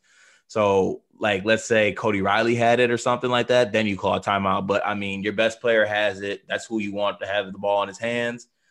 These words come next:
Uh, Drew Timme taking a charge.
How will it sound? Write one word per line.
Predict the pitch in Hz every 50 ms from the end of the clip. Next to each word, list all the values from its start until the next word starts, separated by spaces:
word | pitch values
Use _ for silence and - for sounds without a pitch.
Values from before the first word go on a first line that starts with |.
| _ _ _ _ _ _ -
Uh, | 110 107 101 101 98 98 98 95 92 92 _ _ _ _ _ - 110
Drew | 107 113 110 110
Timme | 110 - 117 113 113 113 110 101 104
taking | - 113 104 101 104
a | 101 95
charge. | - 107 104 107 104 104 104 104 101 -